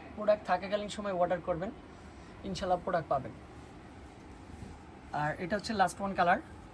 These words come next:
এটা হচ্ছে একটু জলপাই কালারের মধ্যে থাকবে, পিঙ্ক কালার, আহ, ডিজাইনটা থাকবে একটু ম্যাচিংয়ের মতো ডিজাইন রয়েছে,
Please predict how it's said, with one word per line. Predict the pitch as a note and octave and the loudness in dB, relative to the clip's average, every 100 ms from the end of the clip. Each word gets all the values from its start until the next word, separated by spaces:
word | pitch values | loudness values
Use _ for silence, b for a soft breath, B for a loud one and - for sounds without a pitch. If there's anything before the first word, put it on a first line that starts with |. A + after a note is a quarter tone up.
| - - - | -16 -12 -8
এটা | E3+ F#3+ | -2 -2
হচ্ছে | - | -4
একটু | G#3 G3 | -6 -2
জলপাই | E3 F3+ G#3 | 2 2 2
কালারের | G3+ G#3 G#3 | 4 4 4
মধ্যে | G3 F#3 F#3 | 2 -2 -2
থাকবে, | F#3 E3 C4+ B B - | -2 -2 -4 B B 0
পিঙ্ক | B3+ A#3+ | 4 6
কালার, | A#3+ A#3+ A#3+ | 8 6 6
আহ, | - - - E3+ E3 E3 D#3+ F3 | -2 -14 -2 2 4 4 2 -2
ডিজাইনটা | G#3+ G#3 G3+ | 0 0 0
থাকবে | G3+ E3+ E3+ | -2 -2 -4
একটু | E3+ B3+ - - - - - F#3 | -4 -6 -8 -14 -16 -16 -4 2
ম্যাচিংয়ের | F#3+ A#3 A#3+ | 4 4 4
মতো | A#3+ A#3 | 4 2
ডিজাইন | G3 G3 G#3 | 0 0 0
রয়েছে, | G3 - A#3+ | 0 -2 -4